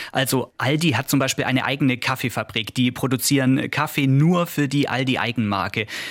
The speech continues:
Oft ist es aber auch tatsächlich so, dass, äh, Markenhersteller gleichzeitig auch für Eigenmarken produzieren. Teilweise ist es dann so, dass sie für die Eigenmarkenprodukte etwas andere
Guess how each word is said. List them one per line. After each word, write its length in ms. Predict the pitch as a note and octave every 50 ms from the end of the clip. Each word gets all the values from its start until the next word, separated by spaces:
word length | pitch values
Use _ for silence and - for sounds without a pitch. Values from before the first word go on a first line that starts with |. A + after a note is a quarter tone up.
| - - - _ _ -
Oft 300 | D3+ F#3 G3+ - - -
ist 140 | E3 E3
es 120 | E3 D#3 D#3+
aber 160 | D3+ D3 C3+
auch 100 | C#3+ -
tatsächlich 520 | - B2+ A#2+ - F3+ F#3 - - E3+ -
so, 220 | - - D3 D#3 E3
dass, 260 | - B2+ - - -
äh, 200 | - C3 A#2+ A#2
Markenhersteller 840 | B2 A#2+ B2 C3 E3 - - D3+ C3 D#3 D#3 D3+ - D#3 C#3 C3 B2
gleichzeitig 640 | A2+ A#2+ G2+ C3+ F#3+ - - D3+ C#3+ D3 C3 - C3
auch 120 | B2+ -
für 280 | - B2 A2+ - - A2
Eigenmarken 560 | B2 D3 F3+ F#3+ F3+ F3 E3+ F3+ - F#3+ F3+
produzieren. 600 | - - E3 F3 F3 - - - F#3+ F#3+ F#3+ - - - - - - - -
Teilweise 600 | - - D3 G3 B3+ B3 G#3+ G3 G3 F3+ F3+ -
ist 140 | D#3 D#3
es 100 | E3 D#3
dann 200 | - E3 D#3 D#3
so, 180 | C#3+ D#3 D3+ D#3
dass 180 | C#3+ C3+ B2 -
sie 140 | D3+ C#3
für 300 | - - - C3+ B2+ C3 B2+ - - - - -
die 140 | C#3 -
Eigenmarkenprodukte 1040 | - - E3 G3 G3 F3 D3+ C#3 D3+ D#3 C#3+ - C#3 B2+ D#3 D3 - - D3+ C#3 -
etwas 360 | - F#3+ - - F3+ D3+ -
andere 540 | - C#3 D#3+ E3 D#3+ C3+ C#3 C3+ B2+ B2 A#2